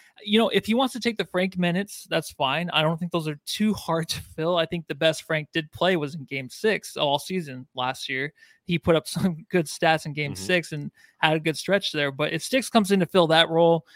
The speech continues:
Speaker 1: that's fine. But the thing for me, I'm just thinking that it's not, it,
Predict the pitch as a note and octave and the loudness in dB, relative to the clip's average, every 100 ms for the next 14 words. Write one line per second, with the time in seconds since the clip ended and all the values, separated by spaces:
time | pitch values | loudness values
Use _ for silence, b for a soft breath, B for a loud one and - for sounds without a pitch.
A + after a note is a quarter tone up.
0 | b b F3+ F#3 - D#3 D3+ C#3+ C#3+ E3 | b b 6 6 4 2 2 2 0 -2
1 | - D#3+ G#3 G3 F3 D#3+ F#3+ F3 D3+ C3 | -4 2 2 2 0 2 4 4 2 0
2 | E3+ D#3+ D3 - E3+ D#3+ E3 D3+ C#3+ b | 0 -2 -4 -6 -6 -4 -6 -6 -10 b
3 | b b b - F3+ F3 E3 - F3+ - | b b b -20 -2 2 2 2 -4 0
4 | F3+ E3+ F3+ - - | 2 4 4 0 -10